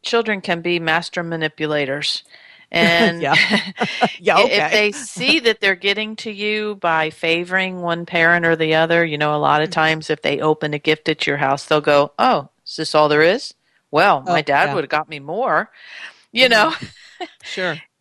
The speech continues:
Speaker 1: They'll, they'll make you feel like you're not caring enough, not riching enough, rich enough, or, you know, not, not liked well enough. Um, th-, the best thing to do is just kinda take a deep breath and say, "I really hope you enjoy your presents.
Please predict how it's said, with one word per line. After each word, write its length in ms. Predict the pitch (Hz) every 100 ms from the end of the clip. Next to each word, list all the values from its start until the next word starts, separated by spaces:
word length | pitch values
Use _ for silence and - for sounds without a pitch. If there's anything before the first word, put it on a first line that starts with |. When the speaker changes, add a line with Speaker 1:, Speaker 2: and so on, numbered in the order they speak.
| _
Speaker 1:
They'll, 160 | 208 214
they'll 160 | 208
make 240 | 208 208 220
you 100 | 208
feel 260 | 208 202
like 240 | 185 180 180
you're 100 | 180
not 200 | 165 -
caring 380 | 196 202 190
enough, 320 | 175 165 165 175
not 180 | 170
riching 360 | 170 180 185 175
enough, 340 | 165 160 156 -
rich 300 | 185 208 196
enough, 420 | 175 160 165 -
or, 160 | 170
you 160 | 170 170
know, 160 | 151 151
not, 220 | 160 165
not 200 | 165 151
liked 360 | 170 196 -
well 180 | 170 156
enough. 300 | 156 151 147 - - - - - -
Um, 320 | 220 214 214 _
th-, 240 | 202 196 190
the 120 | 214
best 340 | 208 220 -
thing 200 | 247 247
to 80 | 240
do 260 | 185 175 175
is 120 | 165
just 220 | 175 -
kinda 560 | - 170 170 160 156 -
take 240 | - 170 185
a 40 |
deep 260 | 185 196 -
breath 500 | 160 160 165 - - _ _ -
and 140 | 156
say, 540 | - 156 151 147 147 - _ _ _ 143
"I 80 |
really 400 | 147 160 175 170
hope 320 | 156 160 160 156
you 100 | 151
enjoy 300 | 151 151 151
your 140 | 151
presents. 680 | - 143 143 143 143 - -